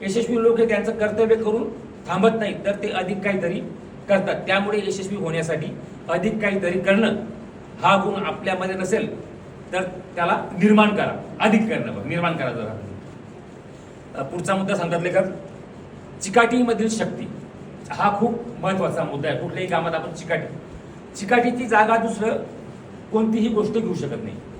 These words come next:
चिकाटी, चिकाटीची जागा बुद्धिमत्ता सुद्धा घेऊ शकत नाही. चिकाटीची जागा बुद्धिमत्ता सुद्धा घेऊ शकणार नाही.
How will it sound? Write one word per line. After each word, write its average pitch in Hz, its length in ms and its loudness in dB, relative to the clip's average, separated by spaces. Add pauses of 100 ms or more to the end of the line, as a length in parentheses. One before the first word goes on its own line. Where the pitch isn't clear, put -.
(400)
चिकाटी, - 360 0 (880)
चिकाटीची 247 360 4
जागा 233 240 4
बुद्धिमत्ता 226 640 4
सुद्धा - 220 4
घेऊ 214 200 4
शकत 143 280 -2
नाही. 117 120 -4 (760)
चिकाटीची 202 460 -2
जागा 190 420 0 (400)
बुद्धिमत्ता 185 480 -2
सुद्धा 190 260 2
घेऊ 175 160 2
शकणार 156 320 -2
नाही. - 140 -4